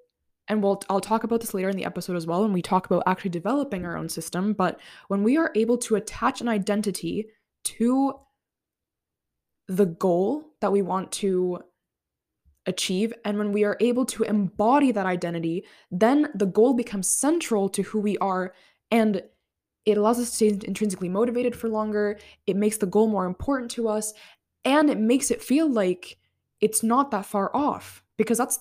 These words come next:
that's the issue, right? Is that when we have a goal mindset, we think that it's this far away thing that we have to achieve, when in reality, it's all about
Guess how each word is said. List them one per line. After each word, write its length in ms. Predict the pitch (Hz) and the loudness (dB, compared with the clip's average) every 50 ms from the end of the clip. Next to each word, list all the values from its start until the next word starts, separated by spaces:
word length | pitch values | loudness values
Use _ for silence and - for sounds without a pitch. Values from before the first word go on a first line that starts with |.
| _ - | _ -2
that's 220 | - 214 233 - - | -2 -2 -2 -2 -4
the 180 | 311 - - | -4 0 0
issue, 380 | 220 226 226 - 196 165 160 160 | 0 0 0 -2 -4 -2 -2 -2
right? 240 | 160 165 180 202 - | -2 0 0 2 0
Is 100 | 214 196 | 0 0
that 140 | 196 170 | 0 -4
when 120 | 190 190 185 | -4 -6 -6
we 80 | 185 | -6
have 200 | 180 - 254 277 | -6 -2 -2 0
a 60 | 302 262 | 0 2
goal 200 | 254 220 214 196 | 2 2 2 2
mindset, 500 | 190 185 180 185 185 - 175 180 175 - - _ _ _ _ _ _ - | 0 -2 -2 -2 -4 -4 -4 -4 -4 -6 -10 _ _ _ _ _ _ 0
we 100 | 214 208 | 0 0
think 220 | 196 269 277 277 | 2 4 2 2
that 100 | 277 269 | 2 0
it's 140 | 254 240 - | 0 -2 -2
this 180 | - 196 - - | -6 -6 -6 -8
far 360 | - - - 220 240 247 240 | -8 -6 -2 0 0 2 2
away 280 | 233 214 214 214 220 214 | 2 2 2 0 0 -2
thing 240 | 214 220 208 208 | -4 -4 -6 -4
that 80 | 202 180 | -4 -4
we 100 | 190 190 | -4 -4
have 100 | 190 190 | -4 -6
to 120 | - - 180 | -6 -6 -6
achieve, 320 | 180 - - 226 214 190 - | -6 -4 -4 -4 -4 -4 -4
when 160 | 202 196 185 | -6 -6 -6
in 60 | 185 | -4
reality, 640 | 190 196 - 254 285 302 277 233 214 196 196 202 208 - _ _ _ _ _ _ _ _ _ _ _ _ _ _ _ _ _ _ _ _ _ _ _ _ _ _ _ _ _ _ _ _ _ _ _ _ _ _ _ _ _ _ _ - | -6 -2 0 2 2 2 2 0 0 -2 -2 -4 -6 -8 _ _ _ _ _ _ _ _ _ _ _ _ _ _ _ _ _ _ _ _ _ _ _ _ _ _ _ _ _ _ _ _ _ _ _ _ _ _ _ _ _ _ _ -4
it's 200 | 214 214 - - - - | -4 -4 -4 -10 -4 0
all 300 | 220 226 254 285 262 - - | 2 4 4 4 2 2 0
about 480 | 214 180 196 196 196 196 190 - - | -2 0 2 2 2 2 0 -2 -6